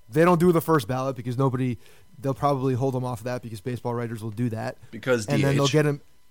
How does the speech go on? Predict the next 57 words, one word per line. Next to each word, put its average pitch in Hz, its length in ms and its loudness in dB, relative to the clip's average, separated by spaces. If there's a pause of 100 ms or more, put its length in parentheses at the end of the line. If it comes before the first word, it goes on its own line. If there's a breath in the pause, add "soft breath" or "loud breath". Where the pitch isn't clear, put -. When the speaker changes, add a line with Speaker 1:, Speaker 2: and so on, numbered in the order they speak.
(120)
Speaker 1:
and 139 140 -4
then, 143 200 -2
<laughs> 110 40 -16
yeah, 135 200 0 (240 loud breath)
and 139 80 0
then 165 60 0
they'll 165 100 2
get 165 180 4
him 160 120 2
in 156 100 4
on 147 100 2
the 139 60 -2
second 147 320 -2
or 139 100 -2
third 131 300 0
or 123 80 0
whatever. 120 380 -2 (260 loud breath)
And 226 120 2
they 269 100 4
won't 285 200 0
be, 262 180 -4 (120)
they 247 100 0
won't 269 200 -2
be 254 80 0
lumping 240 300 -2
in 240 140 -2
him 240 120 0
with 233 100 -4
the 226 80 2
rest - 200 0
of 214 100 -6
the, 202 120 -4 (140)
the 190 120 4
guys 196 300 2
that 202 80 0
were 190 120 -2
steroid 208 360 0
guys 170 300 0 (200 loud breath)
when 196 160 0
he 214 120 2
was 240 220 2
clearly 240 520 -2
one 214 180 2
of 196 120 0
those 196 220 2
guys. 143 560 0 (640 loud breath)
It, 185 220 -8
you 196 160 -6
know, 196 140 2
it's 202 160 2
just, 220 160 -4 (680)
it's 175 200 -4
ridiculous. 127 560 -2
There's 175 260 -2
so 202 380 0
many 208 280 -4
things 175 380 -6